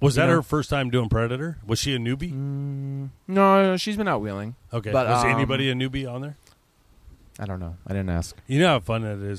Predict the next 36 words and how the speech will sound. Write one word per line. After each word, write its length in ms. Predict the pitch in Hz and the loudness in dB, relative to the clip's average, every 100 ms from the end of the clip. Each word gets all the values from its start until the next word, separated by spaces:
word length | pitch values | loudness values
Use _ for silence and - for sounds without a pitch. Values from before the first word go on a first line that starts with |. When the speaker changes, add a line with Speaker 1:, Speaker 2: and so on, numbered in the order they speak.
| - | -2
Speaker 1:
to 60 | |
watch 200 | 104 107 | 2 2
Speaker 2:
<laughs> 20 | - | 2
Speaker 1:
somebody 300 | 123 110 107 | -2 -2 -2
brand 260 | 107 104 | 0 0
new 140 | 104 107 | -2 -4
Speaker 2:
Yeah. 140 | 107 | -4
Speaker 1:
get 80 | 98 | -6
through 200 | 101 98 | -6 -8
it. 100 | 95 - | -8 -6
I 60 | 117 | -4
love 200 | 104 95 | -4 -6
that 140 | 92 | -8
shit. 240 | - 98 - _ _ _ _ - | -8 -10 -12 _ _ _ _ -14
Hi, 60 | 156 | -10
Butch. 160 | 143 - | -10 0
Speaker 2:
I 120 | 190 226 | 4 4
think 200 | 233 196 | 4 0
everyone, 640 | 170 160 165 147 135 123 - | 0 2 2 2 -2 -6 -6
uh, 180 | 110 110 | -2 -2
that, 140 | 101 101 | -2 -2
that 60 | |
was 140 | 107 98 | -2 0
out 140 | 101 | -2
there 100 | 104 | -2
today 200 | 101 110 | -4 -4
wheeling 360 | 104 104 101 110 | -4 -4 -6 -8
has 160 | 120 98 | -8 -8
been 160 | 107 | -10
wheeling 260 | 98 87 87 | -10 -10 -10
quite 180 | 87 78 | -10 -10
a 40 | |
bit. 220 | 76 78 _ - - - - - | -12 -14 _ -20 -20 -20 -16 -6
Speaker 1:
It's 160 | 135 | -6
funny 220 | - 135 127 | -2 -2 0
that 160 | 117 | -4